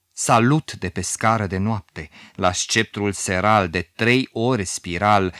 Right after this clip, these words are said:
al lumii râu static de lapte. Plecăciune joasă la fața păroasă, subtă, care ajună apusă în cărbunii din lună.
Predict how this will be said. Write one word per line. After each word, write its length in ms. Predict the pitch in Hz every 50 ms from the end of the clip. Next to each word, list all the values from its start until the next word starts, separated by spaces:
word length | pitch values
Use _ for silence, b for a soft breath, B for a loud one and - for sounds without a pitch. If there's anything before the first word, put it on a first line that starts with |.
| B B B
al 360 | 92 95 101 104 104 104 104
lumii 380 | 110 123 143 143 143 135 127
râu 240 | 117 113 131 131 123
static 680 | - - - - - - 123 120 - _ - 85 76 -
de 160 | 85 82 82
lapte. 640 | 85 92 98 95 - _ _ _ - 71 65 - _ _ _ _ _ _ _ _ _ _ _ _ _ _ _ _ _ _ _ _ _ _ _ _ _
Plecăciune 560 | - 95 92 - 101 92 - 110 113 110 110
joasă 600 | 104 90 - - 107 113 123 123 107 - - 90
la 120 | 80 80 80
fața 400 | 78 - - 98 92 - - 85
păroasă, 680 | - - 87 85 87 92 95 90 - - - 87 82 B B B B
subtă, 720 | - - - - - 127 113 - - - _ - 78 73 - -
care 340 | - 95 92 92 98 - -
ajună 800 | - 101 98 95 90 90 90 98 107 113 127 127 127 127 104 -
apusă 680 | - 101 95 _ _ - 117 117 120 113 - - - 87
în 140 | 80 78 76
cărbunii 560 | - - 80 78 76 80 82 85 85 82 80
din 260 | 78 80 80 78 78
lună. 520 | 78 80 80 76 71 67 69 73 _ _